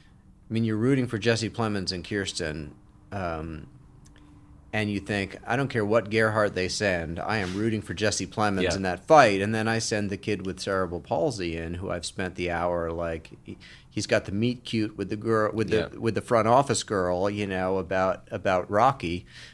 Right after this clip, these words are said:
Speaker 1: Um, and now you're like, "Oh shit, don't hurt that kid." Like, you know, y-, it becomes less clear. Like, well, maybe
Speaker 2: Yeah.
Speaker 1: Jess-, maybe I'd be okay if Jesse died here, you
Speaker 2: And then
Speaker 1: know?
Speaker 2: you find yourself negotiating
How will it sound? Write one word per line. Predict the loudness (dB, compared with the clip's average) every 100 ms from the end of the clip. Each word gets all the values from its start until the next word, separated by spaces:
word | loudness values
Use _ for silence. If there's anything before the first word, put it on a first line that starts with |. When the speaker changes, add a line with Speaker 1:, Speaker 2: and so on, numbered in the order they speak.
| -2
Speaker 1:
Um, | 2 4 4 2 -4 -6 -16 -20 -20 -6
and | -2
now | 2 2
you're | 2 0
like, | -2 -4
"Oh | -6
shit, | -6 -6 -2
don't | 0 0
hurt | 0 0 0
that | -2 -2
kid." | 0 0 0 0
Like, | 0 0 -4 -4
you | 2
know, | 4 4 2 -6 -12
y-, | -10 -4 -2 -2
it | -4 -4 0
becomes | 0 2 4
less | 2 2
clear. | 2 4 4 4 4
Like, | 2 2
well, | -2
maybe | 0 0 -2
Speaker 2:
Yeah. | 2
Speaker 1:
Jess-, | 2 2
maybe | 0 2 6
I'd | 6
be | 8 6
okay | 8 8
if | 8
Jesse | 4 2 2
died | 0 0 0
here, | 0 0 2
you | 2
Speaker 2:
And | 2
then | 4
Speaker 1:
know? | 4
Speaker 2:
you | 4
find | 6 6
yourself | 4 0 0 0
negotiating | 0 0 0 -2 -2 -4